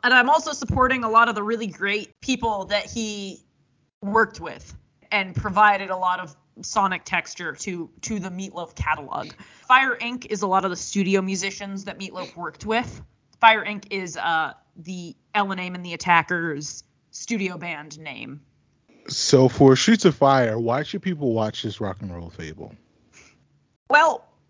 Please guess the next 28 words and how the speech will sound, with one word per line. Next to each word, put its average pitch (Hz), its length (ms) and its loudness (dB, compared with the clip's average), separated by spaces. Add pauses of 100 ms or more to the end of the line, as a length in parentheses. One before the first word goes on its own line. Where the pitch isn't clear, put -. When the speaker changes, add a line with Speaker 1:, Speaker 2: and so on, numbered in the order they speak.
(260)
Speaker 1:
you 254 180 -4
shouldn't 349 400 -2
watch 285 260 8
it - 120 -4
for 220 120 -4
Michael 214 360 0
Pere, 165 720 -4 (380)
but - 180 2
Speaker 2:
<laughs> - 40 0
Speaker 1:
everyone 277 500 4
Speaker 2:
Woof. 330 80 10
Speaker 1:
else, - 640 6 (180)
Speaker 2:
Woof. 196 680 6
Speaker 1:
everyone 381 680 10
else 285 440 10
is 220 460 6
so 254 380 4
good. 214 480 -2 (380)
Uh, 247 340 12
you 311 140 2
get 427 180 -2
to 381 120 -8
see 277 520 -4
Rick 247 240 -4
Moranis 262 600 2
playing 254 340 4
against 208 460 0
type. 226 400 0